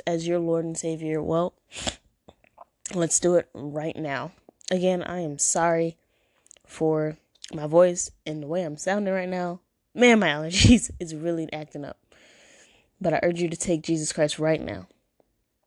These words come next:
So if that's you, pray this with me.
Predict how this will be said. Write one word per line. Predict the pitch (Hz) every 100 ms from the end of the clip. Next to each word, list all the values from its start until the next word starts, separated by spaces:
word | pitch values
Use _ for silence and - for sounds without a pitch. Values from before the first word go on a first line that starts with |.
| _ _ - -
So | - 151
if | 147
that's | 165 196 -
you, | 101 101 _ _ _ _ _ _ _ _ _ _ _ _ _ _ _ _ _
pray | - 165
this | 151 147 -
with | -
me. | - 180